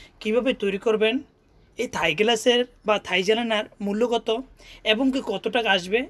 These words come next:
স্কয়ার ফিট হিসেবে না কেজি হিসেবে, বিস্তারিত থাকছে আমাদের আজকের আলোচনায়। তাহলে ভিডিওটা আপনারা শেষ পর্যন্ত দেখবেন, তাহলে আশা করি দাম এবং সম্পূর্ণ বিস্তারিত পরামর্শগুলো জানতে পারবেন।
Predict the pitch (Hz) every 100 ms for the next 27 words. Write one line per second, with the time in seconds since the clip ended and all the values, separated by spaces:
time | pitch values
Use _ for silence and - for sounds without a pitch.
0 | - 226 - 262 214 220 214 240 220 -
1 | 180 175 196 - 202 262 - - - 175
2 | 277 262 302 285 277 208 202 - 202 180
3 | 185 185 185 - 196 147 139 - 131 123
4 | _ - - 269 277 277 294 196 185 262
5 | 240 233 233 202 220 - 233 - - 247
6 | 269 254 247 196 202 254 175 175 180 156
7 | 226 247 214 311 - - - 185 160 175
8 | 220 185 190 220 - 254 214 262 262 175
9 | - 214 220 233 180 180 220 277 254 302
10 | 214 160 131 151 135 123